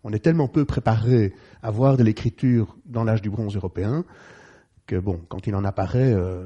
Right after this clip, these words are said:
c'est non, non, non. Euh, il y a une découverte récente à Bernstorff, en Allemagne, en, en Bavière. Euh, bon, c'est pas, c'est pas du, du, de l'écriture de l'âge du bronze, hein, mais il y a eu deux,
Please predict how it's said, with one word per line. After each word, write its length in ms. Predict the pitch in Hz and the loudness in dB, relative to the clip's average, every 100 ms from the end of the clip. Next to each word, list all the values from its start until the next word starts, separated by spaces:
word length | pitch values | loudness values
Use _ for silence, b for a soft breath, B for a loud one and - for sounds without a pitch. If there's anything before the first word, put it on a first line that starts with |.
| 87 | -14
c'est 220 | - 98 | -14 -12
non, 160 | 101 98 | -10 -8
non, 100 | 98 | -6
non. 220 | 107 95 B B B B B - | -8 -10 B B B B B -8
Euh, 480 | 90 98 98 95 95 | -4 -4 -4 -4 -6
il 60 | |
y 60 | 101 | -6
a 40 | |
une 80 | 101 | -4
découverte 360 | 98 - 107 - | -4 0 -2 0
récente 600 | 110 98 - 127 135 - | -4 -4 -2 -2 -2 -2
à 80 | 98 | 0
Bernstorff, 840 | 113 113 110 - 131 - - - - | 0 0 -2 -6 -6 -8 -18 -20 -18
en 160 | 123 | -12
Allemagne, 440 | 107 104 110 147 156 | -10 -8 -8 -8 -6
en, 120 | 110 | -8
en 160 | 123 104 | -6 -4
Bavière. 560 | 101 95 107 87 82 _ b b b b b - | -4 -4 -4 -6 -10 _ b b b b b -10
Euh, 480 | 127 110 104 101 107 | -6 -4 -4 -6 -6
bon, 140 | 110 104 | -4 -4
c'est 120 | 101 | 2
pas, 160 | 147 | 2
c'est 140 | 135 127 | 2 2
pas 120 | 139 | 2
du, 260 | 113 110 95 | 2 -2 -2
du, 300 | 101 95 92 | -2 -4 -2
de 100 | 104 | -2
l'écriture 400 | 101 - 139 127 | -2 -2 -2 0
de 80 | 107 | 2
l'âge 180 | 110 | 2
du 100 | 95 | 0
bronze, 360 | 113 104 82 82 | -4 -6 -6 -6
hein, 260 | 110 113 90 B B - | -6 -6 -8 B B -4
mais 140 | 110 | -2
il 40 | |
y 60 | 107 | 0
a 40 | |
eu 100 | 101 | -2
deux, 600 | 98 107 131 143 127 120 | -2 0 2 2 0 -6